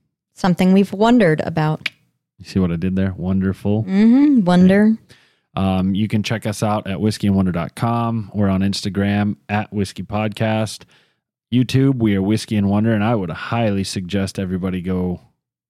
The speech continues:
Speaker 2: actually, don't go watch this video. Don't watch the videos for the next couple of weeks.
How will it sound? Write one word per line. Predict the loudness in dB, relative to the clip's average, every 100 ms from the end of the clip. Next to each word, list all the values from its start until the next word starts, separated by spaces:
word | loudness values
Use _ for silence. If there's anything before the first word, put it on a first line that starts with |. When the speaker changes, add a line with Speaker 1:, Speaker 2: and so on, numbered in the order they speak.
| _ -4
Speaker 2:
actually, | -4 -2 -4 -2
don't | -2 -2
go | -4
watch | -6 -6 -10
this | -16
video. | -14 -10 -6 -6 -6 -4
Don't | -2 -2
watch | -4 -4
the | -2
videos | -2 0 -2 -2
for | -4
the | -2
next | -4 -6 -6
couple | -6 -2 -4
of | -2 -2
weeks. | -2 -4 -10 -16